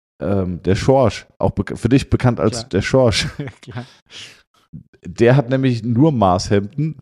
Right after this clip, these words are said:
Speaker 1: und, äh, der hat mir gesagt, dass er auf der rechten Seite, auf der linken Seite, wo er die Uhr trägt, hat er immer einen Zentimeter einen größeren,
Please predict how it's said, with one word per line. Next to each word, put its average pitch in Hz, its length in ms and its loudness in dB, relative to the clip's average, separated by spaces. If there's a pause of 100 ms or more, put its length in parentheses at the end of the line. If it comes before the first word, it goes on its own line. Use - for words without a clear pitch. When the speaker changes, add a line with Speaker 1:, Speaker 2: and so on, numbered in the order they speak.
Speaker 1:
und, 104 340 -2
äh, 95 220 2
der 113 420 4
hat 120 160 0
mir 117 140 0
gesagt, 107 340 -2
dass 104 140 -2
er 85 60 0
auf - 80 -6
der 101 120 -2
rechten 131 340 -4
Seite, 107 240 -2
auf 101 60 -4
der 110 100 -2
linken 147 200 0
Seite, 120 200 -2
wo 120 80 2
er 117 40 2
die 113 80 0
Uhr 120 180 0
trägt, - 360 -4
hat 104 160 -6
er 87 60 -4
immer 117 220 -6
einen 120 200 -4
Zentimeter 117 560 -2
einen 95 120 -8
größeren, 110 480 -4